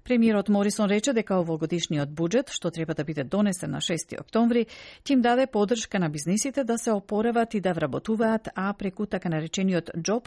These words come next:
Maker Digital Business Plan, исто така ќе бидат отстранети застарените регулативни ограничувања. А благајникот Џош Фрајденберг рече дека се проценува пакетот за дигитална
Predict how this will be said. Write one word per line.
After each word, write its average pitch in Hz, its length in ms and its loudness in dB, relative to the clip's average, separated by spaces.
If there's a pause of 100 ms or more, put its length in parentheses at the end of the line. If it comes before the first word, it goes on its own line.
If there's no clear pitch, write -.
Maker 170 560 0
Digital 175 640 -2
Business 208 480 -2
Plan, 240 280 2 (340)
исто 294 260 0
така 233 240 0
ќе 208 100 -6
бидат 208 240 0
отстранети 196 600 0
застарените 196 840 0
регулативни 180 840 0
ограничувања. 175 880 0 (680)
А 208 80 2
благајникот 214 480 2
Џош 208 240 0
Фрајденберг 247 640 2
рече 226 320 0
дека 175 160 -2
се - 120 -8
проценува 220 560 0
пакетот 220 600 0
за 208 180 2
дигитална 190 640 0